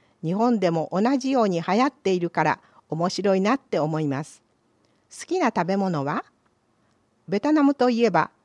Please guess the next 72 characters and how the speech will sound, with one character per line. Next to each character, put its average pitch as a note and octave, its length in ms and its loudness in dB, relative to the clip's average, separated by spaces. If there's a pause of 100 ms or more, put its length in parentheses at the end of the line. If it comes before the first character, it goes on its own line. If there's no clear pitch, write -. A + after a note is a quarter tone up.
(120)
フ F4+ 140 2
ォ - 20 2
ー - 20 0
が G3+ 120 4
有 G3 200 2
名 G3 180 4
で F3+ 120 2
す - 140 -6
が、 D3 200 -2 (320)
僕 G3 260 -2
が C#4+ 100 0
好 - 140 -6
き C4+ 120 0
な A3+ 120 2
の D#3+ 140 -2
は D3 200 -4 (160)
白 C4+ 260 -4
ご D4+ 120 2
飯 B3+ 240 4
の F3+ 200 2
上 E3 140 2
に D3+ 180 -2 (220)
焼 F#3 280 -2
き A#3 40 -2
豚 A3 260 0
と F3+ 280 -2 (100)
目 F#3+ 140 2
玉 C#4 220 6
焼 C4 220 2
き A#3+ 100 0
を A3+ 60 4
乗 G#3+ 100 4
せ G#3 140 -2
た F#3 240 -2 (400)
コ E4 140 -2
ム F4 140 0
タ F3+ 160 2
ム D#3+ 120 0
っ - 20 -10
て - 280 -6
い E3+ 140 -6
う D#3 80 -6
料 F#3 200 -2
理 C#3+ 80 -4
で G#2+ 140 -8
す。 - 180 -20 (880)
料 E4+ 200 2
理 C4 120 0
す - 100 -12
る A#3 120 0
の G#3 120 2
は E3+ 160 2
大 G#3 240 -2
好 - 120 -16
き F3+ 120 -4
で、 E3 260 0 (300)
い G3+ 100 -4
ろ C4 140 4
ん C#4 60 6
な C#4 140 4
調 C4+ 260 2
味 C4 140 4
料 G#3+ 160 4
を F3+ 60 4
混 G3 100 0
ぜ G3 120 2
て E3 160 0
作 - 220 -8
る F#3 120 0
ん D3+ 80 0
で C#3 140 -2
す。 - 180 -20